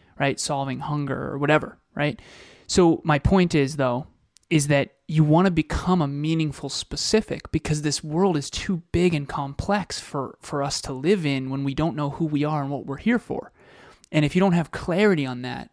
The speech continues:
y-, the only wrong answer is to not seek more clarity. I mean,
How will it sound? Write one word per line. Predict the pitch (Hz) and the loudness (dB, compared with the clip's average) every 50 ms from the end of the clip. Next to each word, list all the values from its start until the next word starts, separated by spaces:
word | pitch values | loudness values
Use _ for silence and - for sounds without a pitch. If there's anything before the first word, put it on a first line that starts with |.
| _ - | _ -18
y-, | - - - | -18 -16 -8
the | - 165 165 | -2 0 2
only | 170 208 220 190 | 4 4 4 4
wrong | 139 135 147 175 196 165 143 | 2 2 0 2 2 2 0
answer | 135 127 - 143 | -2 -2 -6 -10
is | - - | -12 -10
to | - | -6
not | 139 147 160 156 - | -4 -2 -4 -4 -4
seek | - - - 165 151 - - | -6 -4 -4 -4 -4 -4 -6
more | 143 135 123 - - | -6 -6 -6 -8 -8
clarity. | - - 151 160 151 131 113 - - | -4 -2 -2 -2 -2 -4 -6 -8 -8
I | - - | -8 -6
mean, | 147 147 147 139 139 | -6 -4 -4 -6 -6